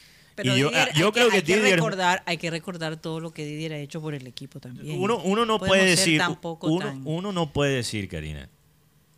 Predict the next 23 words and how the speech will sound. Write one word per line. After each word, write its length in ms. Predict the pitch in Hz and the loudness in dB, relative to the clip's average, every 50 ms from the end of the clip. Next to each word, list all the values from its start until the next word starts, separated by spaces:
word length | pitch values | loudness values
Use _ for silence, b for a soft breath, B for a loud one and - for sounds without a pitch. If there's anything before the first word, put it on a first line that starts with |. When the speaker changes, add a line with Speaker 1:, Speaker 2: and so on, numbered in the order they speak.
| _ - - | _ -10 -6
Speaker 2:
uno 260 | 120 139 143 156 156 | -4 -2 0 0 0
no 120 | 147 147 135 | 0 -2 0
puede 160 | 135 131 127 | 0 0 2
decir 260 | 120 104 - 117 104 90 | 2 0 0 -2 -4 -4
que 140 | 90 87 | -6 -6
Didier 380 | 85 95 101 104 98 90 85 - - | -4 -4 -2 -2 -2 -4 -6 -8 -10
es 120 | 95 90 98 | -8 -8 -6
un 80 | 98 | -4
jugador 540 | 95 92 85 80 78 76 78 78 76 71 - - b b b b b b b b b b b b b b _ _ _ _ _ _ _ _ _ _ _ _ _ _ _ 113 120 113 | -2 -2 -2 -2 -2 -4 -4 -4 -6 -8 -10 -16 b b b b b b b b b b b b b b _ _ _ _ _ _ _ _ _ _ _ _ _ _ _ -18 -10 -6
de, 160 | 107 123 113 - 131 123 | -4 -4 -6 -6 -8 -6
de, 400 | 113 117 117 110 107 107 101 98 107 | -2 0 0 0 0 -2 -6 -6 -4
de 200 | 104 107 104 98 | -4 -4 -2 -2
mente 480 | 98 110 123 139 139 - - 147 131 123 | -2 -2 -2 -2 -4 -4 -2 0 2 2
débil 540 | 117 127 127 113 101 90 80 73 71 - _ _ _ | 4 4 4 4 2 -2 -6 -12 -16 -20 _ _ _
cuando 480 | - 107 98 95 95 98 98 101 104 | -4 -2 -2 -2 -2 -2 0 2 2
él 180 | 107 120 135 147 | 2 2 2 2
ha 80 | 147 139 | 0 0
jugado 500 | 120 120 127 131 135 131 123 120 110 - | 0 -2 -2 0 0 2 2 0 0 -2
tantos 480 | _ - 143 143 147 143 - 147 131 | _ -2 -2 0 -2 -2 -2 -4 -4
partidos 800 | - - 117 107 98 92 - - 147 139 135 131 120 110 101 101 | -4 -4 -4 -4 -4 -4 -4 -2 0 2 2 2 2 0 0 -2
en 100 | 95 90 | -6 -6
poco 380 | - - 120 117 113 120 110 95 | -6 -4 -4 -4 -2 -4 -6 -4
tiempo. 400 | 107 113 107 98 87 76 - | -2 -2 -2 -2 -4 -6 -14